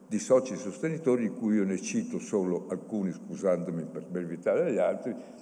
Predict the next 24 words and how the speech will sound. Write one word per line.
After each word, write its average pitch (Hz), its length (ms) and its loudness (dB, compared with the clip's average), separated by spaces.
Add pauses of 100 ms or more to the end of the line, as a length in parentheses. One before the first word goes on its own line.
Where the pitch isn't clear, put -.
che 127 120 0
si 123 180 -4
chiamano 98 540 4
Enel, 104 420 2 (360)
che 110 100 -6
si 98 220 -10
chiamano 95 720 0
Eni, 104 640 0 (420)
che 127 100 2
si - 220 -6
chiamano 104 640 4
Edison, 107 680 0 (400)
che 135 60 8
si - 240 -4
chiamano 107 800 4
G 135 240 -2
S - 320 0
E, 101 440 2
che 127 120 0
si 117 200 -4
chiamano 113 600 4
R 101 480 8 (100)
S - 220 -6
E, 98 360 4